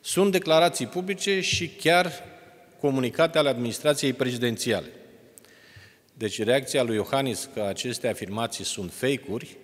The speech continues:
este o, o reacție jalnică. Cum să spui că un, niște comunicate ale administrației prezidențiale, ale instituției pe care o conduci, sunt fake-uri? Și hai să vedem dacă sunt fake-uri.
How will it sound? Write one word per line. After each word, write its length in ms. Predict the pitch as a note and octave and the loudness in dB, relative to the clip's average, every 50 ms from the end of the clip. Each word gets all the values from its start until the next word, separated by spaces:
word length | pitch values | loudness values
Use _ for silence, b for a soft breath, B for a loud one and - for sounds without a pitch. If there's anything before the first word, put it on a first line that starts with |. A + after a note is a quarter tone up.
| - - - | -20 -20 -14
este 300 | - A2+ G#2+ - - - | -10 -10 -10 -8 -8 -8
o, 180 | G2 F#2+ F#2 F2+ F2+ F2 D#2 - - - - - - F#2+ | -8 -6 -6 -8 -10 -12 -14 -16 -20 -20 -20 -20 -18 -14
o 40 | F#2+ | -12
reacție 380 | F2 F2 E2+ E2 - - B2+ | -10 -10 -10 -10 -8 -6 -4
jalnică. 520 | C#3 C#3+ E3 G#2+ E2+ E2 D#2 D2 - - - - - - - _ _ _ _ - B B B B B B B B B B B B B B _ | 0 2 2 2 0 -2 -6 -12 -14 -20 -20 -20 -20 -20 -20 _ _ _ _ -20 B B B B B B B B B B B B B B _
Cum 200 | - - F#3 G#3 | -2 0 0 2
să 160 | - - E3 | 2 0 0
spui 260 | - - - D#3+ E3 | 0 -2 -2 -2 -2
că 380 | E3 - - D3 C#3+ C#3 B2+ A#2 - - - - - - - - - - - - - - - _ _ | -2 0 2 4 4 4 2 0 -6 -12 -18 -20 -20 -20 -20 -20 -20 -20 -20 -20 -20 -20 -20 _ _
un, 220 | _ A#2 B2 B2+ - B2 | _ -6 -6 -6 -6 -6
niște 300 | B2 A#2+ A2+ - C3 A#2+ | -6 -6 -4 -4 -6 -2
comunicate 640 | - B2+ A#2 A2 A2 A2 G#2 - C#3+ C#3+ C#3+ - | 0 0 0 2 0 -2 0 0 0 0 2 2
ale 120 | C3+ A#2+ A#2 | 2 2 2
administrației 720 | A2 G2+ G#2+ G#2 G2+ - - - B2+ C3+ C3 - - A2+ G#2 | 2 0 -2 -6 -6 -6 -4 -2 -2 -2 -2 -4 -6 -8 -6
prezidențiale, 640 | - G#2+ G2+ F#2+ G2 G2 F#2+ F#2 - C#3 C3+ A#2+ | -6 -8 -8 -6 -6 -8 -8 -6 -4 -4 -2 -2
ale 120 | G#2+ G2 G#2 | -2 -4 -6
instituției 600 | G2+ E2+ - G#2+ F#2 - - D3+ C#3+ - C3+ A2 | -8 -8 -8 -8 -8 -2 -2 -2 0 0 -2 -2
pe 140 | - A2 - | -4 -4 -4
care 180 | - A2+ A2 | -2 -4 -4
o 40 | G#2 | -4
conduci, 460 | - - G2+ G#2+ A2+ C#3 C3+ - - B B B B B B B | -6 -8 -10 -8 -8 -10 -10 -12 -16 B B B B B B B
sunt 280 | B - - C3 B2 - | B -4 -2 -2 -2 2
fake-uri? 460 | - - E2+ D#2 - - - - - - - - - - - _ - - _ _ B B B B B B B B B B B B B B | 2 2 2 2 -2 -10 -18 -18 -20 -20 -20 -20 -20 -20 -20 _ -20 -20 _ _ B B B B B B B B B B B B B B
Și 180 | _ - - E3 | _ -4 0 0
hai 100 | F3+ G#3 | 0 2
să 100 | - F#3 | 0 0
vedem 420 | F#3 F3+ E3 E3 F#3+ F#3+ F#3+ F3+ - B B B B B B B B B B B B - _ - _ _ | 0 2 2 2 2 2 2 0 -4 B B B B B B B B B B B B -20 _ -20 _ _
dacă 240 | - D3+ D#3 - D#3+ | -8 -8 -6 -6 -6
sunt 220 | - - F3+ E3 | -6 -6 -6 -6
fake-uri. 420 | - - E2+ - - - - - | -6 -6 -8 -8 -12 -18 -20 -20